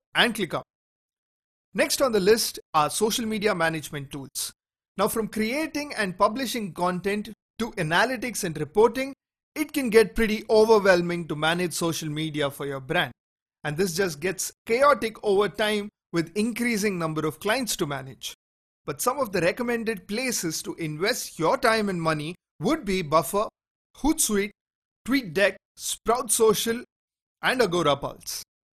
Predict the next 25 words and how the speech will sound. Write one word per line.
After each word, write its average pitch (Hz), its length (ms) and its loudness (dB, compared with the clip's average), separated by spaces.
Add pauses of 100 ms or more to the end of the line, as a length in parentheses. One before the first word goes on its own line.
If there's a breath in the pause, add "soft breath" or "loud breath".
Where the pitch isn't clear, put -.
(360)
Third 294 200 8
on 262 140 0
the 233 100 4
list 269 320 -4 (200)
are 160 160 4
design 156 460 0
platforms, 220 800 -2 (720)
especially 220 720 0
for 175 120 0
non-designers 170 840 2 (120)
and 226 240 0
freelancers. 147 800 -6 (1300)
While 147 160 0
most 202 300 -2
experts 214 460 0
prefer 254 320 0
to 220 120 -6
work 185 300 -6
on 156 140 -6
Photoshop, 214 680 -4
Illustrator, 196 640 -2
CorelDRAW, 156 760 -4
and 143 220 -12
X 214 260 -4
D 143 240 -10